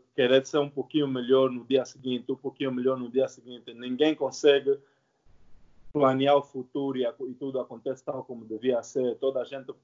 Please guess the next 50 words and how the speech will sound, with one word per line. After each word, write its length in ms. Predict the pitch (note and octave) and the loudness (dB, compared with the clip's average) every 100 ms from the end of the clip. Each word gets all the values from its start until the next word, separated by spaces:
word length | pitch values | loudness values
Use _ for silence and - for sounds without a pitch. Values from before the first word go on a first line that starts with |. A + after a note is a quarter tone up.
| _ _ _ - | _ _ _ -2
toda 200 | C#3+ C3+ | 2 2
a 40 | |
gente 220 | C3+ C3+ | 0 -4
faz 180 | D3 C3+ | -2 0
aquilo 340 | B2 - C3 B2 | -2 -2 -2 -2
um 160 | C3+ | 0
dia 200 | C3+ C3+ | 2 2
de 100 | B2+ | 2
cada 300 | A#2+ A2 A2+ | -8 -6 -4
vez. 280 | A#2 B2 A2+ | -2 -2 -4
Então, 280 | A#2 C3+ A#2+ | -6 -6 -2
vem 200 | C3 C3+ | -2 -2
aqui 240 | B2 C3+ | -2 -4
cada 280 | C3 A#2+ A#2 | -2 -4 -4
dia, 320 | B2+ C3 B2+ _ _ _ - | -4 -2 -4 _ _ _ 0
faz 220 | C#3+ B2+ | 2 2
o 60 | A#2+ | -2
que 80 | |
tens 160 | - C3 | -6 -6
de 80 | - | -2
fazer. 520 | A#2+ A2 B2+ B2+ C3 _ _ | -2 0 2 2 -2 _ _
O 120 | C3+ C3 | -6 -2
que 100 | C3+ | 0
não 160 | D3 | 0
fizeste, 580 | D3 B2 C#3 C#3 C3 C#3+ - | -2 2 4 4 2 -6 -4
amanhã 480 | A#2+ B2 B2+ C#3 | -6 -2 0 0
tem 140 | C3+ C3+ | 0 -2
outro 240 | B2+ A#2+ | -2 -4
dia, 240 | B2 C3+ B2+ | 0 0 0
tem 120 | B2+ | -4
outra 180 | B2 A2+ | -6 -10
oportunidade. 720 | G#2+ G#2+ A2 A2 A#2 A2 G2 _ _ _ _ - | -10 -12 -8 -4 -2 -2 -4 _ _ _ _ -10
Então, 540 | A2+ A2+ C#3 C3+ C3 B2+ | -8 2 6 6 6 6
acho, 260 | C3 - | 4 2
yeah, 240 | B2+ A#2 - | 0 0 -2
que 340 | - A#2 A2 | 0 0 0
eles 320 | C3 D#3 D3+ - | 6 6 6 0
tendo 400 | - D#3 D3 D3 | -2 0 0 -2
essa 180 | D3 | -4
confiança 540 | C3+ C3 C3 C#3+ C3+ C3 | -8 -10 -10 -12 -10 -8
em 60 | |
mim, 360 | B2+ C#3 C#3 C#3+ _ _ _ _ | -4 -4 -4 -8 _ _ _ _
falar 320 | - C3+ C#3 | 0 4 4
sempre 240 | C3+ C#3+ C3+ | 2 -6 -6
comigo 320 | B2+ C3+ B2+ - | -4 -4 -6 -8
de 140 | B2+ | -8
coisas 340 | - C3 B2 A#2 | 0 0 0 -6
do 100 | A2 | -4
gênero. 480 | C3+ C3+ C3 B2+ | 0 0 0 -2
Há, 140 | C3 | 0